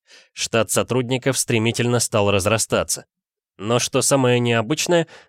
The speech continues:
нас не мучают проверками и не прессуют менты. Затишье перед бурей? Копят компромат? Хрен его знает. Как-никак, а учредителей-то двое. Это мы с Коточем. Через пару недель на новом для себя поприще,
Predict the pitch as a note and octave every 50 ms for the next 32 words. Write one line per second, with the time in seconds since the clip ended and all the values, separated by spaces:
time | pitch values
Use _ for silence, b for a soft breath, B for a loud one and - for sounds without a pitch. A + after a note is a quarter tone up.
0 | B B G#2 B2+ C#3+ - - C#3 C#3+ C#3 D3 C#3+ - - B2 A#2+ G#2+ - - A2
1 | G#2+ G#2 A2 C#3 D3+ - - D#3 E3 E3 - - C#3 B2+ B2+ B2 A#2+ A2+ A2 G2+
2 | - - A2+ A2 G#2 F#2+ G2 G2+ G#2+ A2 G#2+ G2+ - D#2+ C#2 - _ _ _ _
3 | _ _ _ _ _ _ _ _ _ - F2+ E2 E2+ F2+ F2 - G#2 F2+ - G2
4 | F#2+ E2+ - G2 F#2+ F#2 E2+ E2 D#2+ A2 D3 D3+ G#2+ D#2 - _ _ _ _ _
5 | _ _ _ _ _ _ - - F#2 F2 E2+ E2 - - - G2 F2+ D#2+ - E2
6 | E2 E2 G2 C3 C#3+ - _ _ _ _ _ _ _ _ b b b b b b
7 | _ - C#3 D#3+ F3+ F3+ E3+ E3+ D#3+ D#3+ D#3 A#2+ A2+ A2+ G#2 F2+ D#2 C2+ - -
8 | _ _ _ _ _ _ _ - G#2 F#2+ - - G2+ F#2+ F2+ - B2 C#3 C3+ -
9 | - G2 F#2 F2 - - G2 F#2 F2 G2 G2 - G#2 G2+ G2 F#2+ F#2 - A2 G#2+
10 | G#2+ A2 G#2+ G#2+ G2+ F2 C2+ - - _ _ _ _ _ - - F2+ - F2+ F2+
11 | F2+ F#2+ F2+ - - - C3 G2+ E2 E2 - - - - G#2 _ _ _ _ _
12 | _ _ B B B B B B - - A#2 A#2+ B2 - - - D3 C#3+ C#3+ C#3+
13 | C#3 C3 B2 E3 F3 D#3+ D3+ D3 C3 B2+ C#3+ D3 C3+ C3+ B2+ B2 G#2+ A2 A#2+ A2
14 | - - G#2 A2+ G#2 - - E3 F3 - D#3 A#2+ F#2+ - - F#2